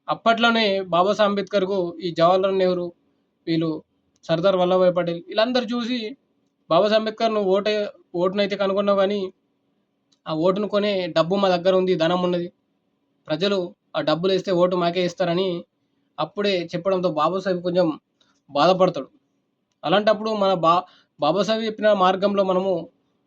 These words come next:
ఐకమత్యంగా ఉండాలి. వెనుకబడిన వర్గాల వారు, షెడ్యూల్ కులాల వారు, షెడ్యూల్ ట్రైబ్స్ వారు అందరూ ఐక్యమైతేనే, యూనిటీ అయితేనే ఈ రాజకీయాల్లో ఎదగలుగుతాం,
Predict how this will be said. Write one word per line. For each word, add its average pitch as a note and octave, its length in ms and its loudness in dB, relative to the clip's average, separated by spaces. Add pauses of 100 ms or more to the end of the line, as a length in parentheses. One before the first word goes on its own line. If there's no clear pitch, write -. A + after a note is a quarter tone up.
(120)
ఐకమత్యంగా G#3 680 2
ఉండాలి. D#3+ 300 2 (200)
వెనుకబడిన G3 380 2
వర్గాల F#3+ 380 4
వారు, F3+ 220 2 (840)
షెడ్యూల్ F3 320 -2
కులాల G3 280 2
వారు, F3+ 240 2
షెడ్యూల్ F3+ 320 -4
ట్రైబ్స్ F#3 280 0
వారు F3+ 280 0
అందరూ F3+ 260 0 (640)
ఐక్యమైతేనే, G#3 560 2
యూనిటీ G3+ 280 2
అయితేనే G#3+ 380 0 (520)
ఈ E3+ 40 -4
రాజకీయాల్లో G3 520 0
ఎదగలుగుతాం, G3+ 460 0